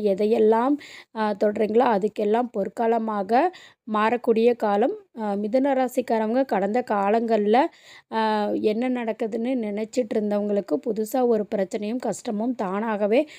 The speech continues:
உங்களை தேடி வந்திருக்கும் இதுக்கு முன்னாடி. ஏன்னா கடந்த ஒரு மூன்று, அ, மாதங்களாகவே பொருளாதாரத்திலும் சரி, அ, வாழ்க்கையிலும் சேரும்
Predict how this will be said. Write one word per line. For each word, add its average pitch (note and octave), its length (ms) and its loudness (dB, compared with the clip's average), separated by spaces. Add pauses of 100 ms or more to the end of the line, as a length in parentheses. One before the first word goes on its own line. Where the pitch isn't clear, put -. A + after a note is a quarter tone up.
(280)
உங்களை A#3 280 2
தேடி B3 400 6
வந்திருக்கும் A3+ 520 0
இதுக்கு A3 320 2
முன்னாடி. G#3+ 400 -2 (100)
ஏன்னா A3 200 -2
கடந்த G#3+ 420 0
ஒரு G#3+ 220 4
மூன்று, B3 680 0 (540)
அ, A3 120 0 (1040)
மாதங்களாகவே A3+ 840 -2
பொருளாதாரத்திலும் A3+ 920 -2
சரி, G#3+ 320 0 (520)
அ, A3 80 -6
வாழ்க்கையிலும் A3 580 2
சேரும் A3 440 4